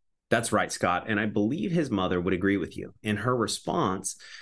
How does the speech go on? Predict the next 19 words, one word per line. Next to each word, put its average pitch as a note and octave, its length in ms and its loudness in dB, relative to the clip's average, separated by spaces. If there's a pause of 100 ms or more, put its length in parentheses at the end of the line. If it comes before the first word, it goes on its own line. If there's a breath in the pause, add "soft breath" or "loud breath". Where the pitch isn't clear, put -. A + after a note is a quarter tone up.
(140 loud breath)
she - 180 0
stated D3+ 300 2
that A#2 100 0
Mister B2+ 300 -2
Luka C3+ 260 0
Doncic G2+ 480 0
chose A2 460 0
to - 220 -4
actively G#2+ 500 0
control G2 480 -2
his E2+ 180 -2
rights E2+ 320 0
of F2+ 120 -6
privacy F2+ 560 -2
and E2 140 -4
publicity D2+ 600 -2
by D#2+ 160 -2
entering A2+ 460 0
into F#2 560 -2